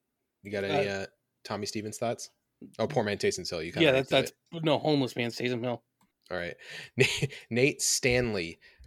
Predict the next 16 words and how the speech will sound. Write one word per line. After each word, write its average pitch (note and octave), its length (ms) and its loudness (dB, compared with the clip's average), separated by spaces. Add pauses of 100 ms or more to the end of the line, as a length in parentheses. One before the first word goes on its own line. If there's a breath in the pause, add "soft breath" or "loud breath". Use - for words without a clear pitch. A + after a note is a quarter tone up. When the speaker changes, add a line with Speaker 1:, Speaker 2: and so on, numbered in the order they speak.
(120 soft breath)
Speaker 1:
Uh, G#2 260 4
Nate A#2 260 -2
Stanley B2 680 -2 (280)
is, G2+ 460 -4 (240)
he - 160 -12
could B2 160 -2
throw A#2 240 2
pretty C3+ 380 0
good, C3 240 4
but A2 120 2
his G2+ 160 2
feet - 220 -2
are A2 80 0
made A2 180 2
of G2 100 0
stone. A2 500 0